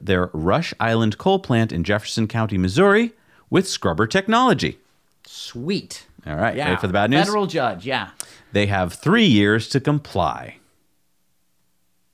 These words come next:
Speaker 1: So they're just gonna be poisoning us all for three more years.
Speaker 2: Wait, wait, but this is a,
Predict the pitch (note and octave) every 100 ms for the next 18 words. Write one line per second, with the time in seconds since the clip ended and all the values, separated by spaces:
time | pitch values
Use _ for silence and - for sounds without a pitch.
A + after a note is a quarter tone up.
0 | _ - A#2+ G#2 G#2 C#3 C#3+ - G#2+ F2+
1 | - D#3+ F3 D3+ A#2+ G2 F2+ F2+ F2+ F#2+
2 | - D2+ - C#3+ D#3+ D#3+ D3 G#2+ G#2+ A2+
3 | G#2+ E2 D#2+ C#2 F3+ E3+ D#3 C#3 C#3+ G3
4 | - C3+ C3 A#2+